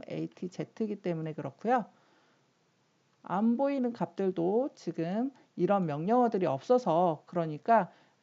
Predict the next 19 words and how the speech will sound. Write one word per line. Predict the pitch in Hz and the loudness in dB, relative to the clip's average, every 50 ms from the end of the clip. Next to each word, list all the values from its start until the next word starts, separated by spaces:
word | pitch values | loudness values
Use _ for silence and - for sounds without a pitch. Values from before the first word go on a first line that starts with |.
| - _ - | -20 _ -6
이 | - 196 220 | -4 -4 -4
값들은 | 220 - - 165 - - - 190 175 160 165 190 220 254 247 - | -2 0 -2 -2 -2 0 0 0 2 2 2 2 0 -2 -2 -2
에이티 | - 165 185 190 - 247 | 0 0 0 0 -2 -8
커맨드들에 | - - 277 262 262 254 247 233 208 202 202 185 165 165 165 | -4 -2 -2 0 0 -2 0 -2 -4 -4 -4 -4 -4 -4 -4
맞춰서 | 160 147 135 127 - 214 208 196 170 151 160 180 202 202 - | -4 -6 -6 -6 -4 -4 -4 -2 0 0 0 0 -2 -2 -4
다시 | - 156 135 - 170 175 196 208 | -8 -8 -6 -2 0 0 0 -2
재조절을 | 202 - 185 147 - 170 156 170 165 160 175 190 | -4 -4 -4 -4 -4 -4 -4 -2 -2 0 0 0
해주시면 | 233 240 262 262 - - 196 170 160 170 185 196 190 | 0 -2 -4 -6 -8 -6 -6 -4 -2 -4 -4 -4 -4
됩니다. | - 156 143 139 135 123 - - 151 - _ _ _ _ _ _ _ _ _ _ _ _ _ _ _ _ _ _ _ _ _ _ _ _ _ _ _ _ _ _ _ _ _ _ _ _ _ _ _ _ _ _ _ _ _ _ _ _ _ _ _ _ _ _ _ | -6 -6 -6 -6 -8 -8 -10 -12 -14 -14 _ _ _ _ _ _ _ _ _ _ _ _ _ _ _ _ _ _ _ _ _ _ _ _ _ _ _ _ _ _ _ _ _ _ _ _ _ _ _ _ _ _ _ _ _ _ _ _ _ _ _ _ _ _ _
저는 | - 220 226 233 240 233 | -2 0 0 2 2 0
지금 | 226 - - 214 185 190 190 208 247 277 311 311 _ _ _ _ - | -2 -2 -4 -2 0 0 0 2 0 -2 -2 -4 _ _ _ _ -2
여러분들에게 | 175 185 220 240 254 262 247 233 226 214 190 196 175 175 196 208 190 | 0 2 2 2 2 2 0 0 0 -2 0 -2 0 0 0 0 0
로라 | 165 190 220 240 269 277 | 2 2 2 2 2 0
서버 | 277 - 277 277 285 277 277 | 2 0 0 2 2 0 -2
쪽 | - - 233 226 208 | -2 -4 -2 -2 0
로그를 | 175 170 170 170 208 202 190 185 190 190 | 0 -2 -2 -2 -2 -4 -2 -2 -2 -2
잘 | 190 - 185 180 | -2 0 0 0
보여드리기 | 175 - 196 185 202 214 202 220 196 214 196 196 170 | 0 0 0 0 0 0 -2 -2 -4 -4 -2 -2 -2
위해서 | 156 160 175 - 285 269 208 - | -2 0 2 4 2 2 2 0